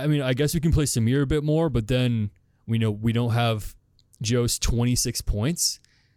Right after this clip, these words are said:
So I, I really don't know what the call is there. It's just kinda like, that's just who we are. And unfortunately, like, we can't, I mean, I guess we can do better, and, like, they definitely got the best of us, but it's like, what do we do?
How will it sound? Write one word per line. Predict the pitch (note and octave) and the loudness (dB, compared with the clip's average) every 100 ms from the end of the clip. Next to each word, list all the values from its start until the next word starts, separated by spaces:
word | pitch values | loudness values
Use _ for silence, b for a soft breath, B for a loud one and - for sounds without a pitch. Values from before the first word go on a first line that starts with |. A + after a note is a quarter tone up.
| b | b
So | - D3 | -4 -4
I, | A#2 B2+ D3 | -2 -2 0
I | D3 | 2
really | D3+ F#3 | 2 2
don't | F#3 D#3+ | 2 2
know | D3 D3 C3 G#2+ G#2 - _ _ _ _ _ | 2 2 2 0 -4 -12 _ _ _ _ _
what | A#2+ A#2+ - | -4 -2 0
the | |
call | - A#2 B2 | 0 0 2
is | B2 | 2
there. | G#2+ G#2+ | 0 -2
It's | A2+ | -2
just | G#2+ | -4
kinda | - C3 | -2 0
like, | B2+ A2+ - | 0 -2 -6
that's | - - | -10 -4
just | D3 - | -4 -2
who | A2+ C3+ | 0 2
we | B2 | 4
are. | G#2 B2 F2+ - | 2 0 -6 -6
And | G#2 G2 G2 G2+ | -4 -2 -4 -6
unfortunately, | A#2+ G#2+ B2 B2 A#2 A#2 A#2 | -10 -6 -2 0 0 2 2
like, | A2 G#2+ | 0 0
we | A2+ | -4
can't, | G2+ A#2 A2+ A2+ - - _ b b b - | -2 0 0 -4 -8 -20 _ b b b -4
I | |
mean, | C#3+ C#3+ | 0 0
I | C3+ | 0
guess | C3 C#3+ | 0 0
we | B2+ | 0
can | C3 | 0
do | |
better, | A2+ A#2+ C#3+ D3+ | 0 0 2 2
and, | C#3 | 2
like, | A#2 G#2+ | 0 -2
they | - A#2 A2+ | -6 -4 -2
definitely | B2 A#2+ | -2 -2
got | A2+ | -2
the | G#2+ | -4
best | G#2+ A#2 | -8 -6
of | D3 | -6
us, | E3+ B2 | -6 -8
but | A#2 | -8
it's | A#2 | -6
like, | A#2 F#2+ | -6 -8
what | G#2 C3 | -6 -2
do | |
we | G3 | -2
do? | B2+ C3 G3 | 0 -2 -2